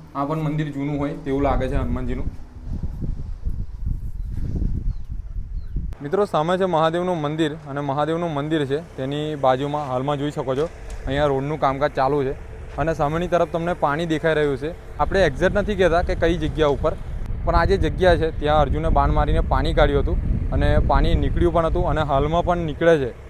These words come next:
તો સામેથી પણ પાણી આવે છે એટલે એક્ઝેક્ટ ખબર નથી પડતું કે કઈ જગ્યા ઉપરથી નીકળે છે, પણ અહીંયા પાણી નીકળે છે સો ટકા તેવું અમને ટ્રસ્ટના માણસે જણાવ્યું. પણ અત્યારે બહારથી દેખાતું નથી, પણ અહીંયાનો ઇતિહાસ કહે છે કે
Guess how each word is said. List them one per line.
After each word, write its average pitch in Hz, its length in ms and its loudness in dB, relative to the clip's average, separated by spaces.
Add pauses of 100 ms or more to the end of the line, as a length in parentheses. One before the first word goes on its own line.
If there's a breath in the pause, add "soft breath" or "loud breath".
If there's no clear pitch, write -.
(600)
તો 185 80 0
સામેથી 175 440 2
પણ 185 200 0
પાણી 175 280 2
આવે 165 180 6
છે 175 180 2
એટલે 156 220 0
એક્ઝેક્ટ 160 320 4
ખબર 175 220 4
નથી 180 260 4
પડતું 165 300 4
કે 170 80 0
કઈ 165 220 2
જગ્યા 165 360 4
ઉપરથી 170 320 2
નીકળે 151 240 6
છે, 151 120 0 (360)
પણ 143 100 0
અહીંયા 160 240 0
પાણી 156 320 4
નીકળે 170 260 6
છે 151 100 4
સો 151 220 4
ટકા 143 260 4 (420)
તેવું 147 460 6
અમને 143 220 8 (120)
ટ્રસ્ટના 135 400 6
માણસે 147 440 6
જણાવ્યું. 143 400 6 (300)
પણ 151 100 4
અત્યારે 165 320 6
બહારથી 139 420 8
દેખાતું 127 420 12
નથી, - 160 8 (440)
પણ - 120 8
અહીંયાનો - 320 12
ઇતિહાસ - 400 12
કહે - 160 12
છે - 100 10
કે - 200 10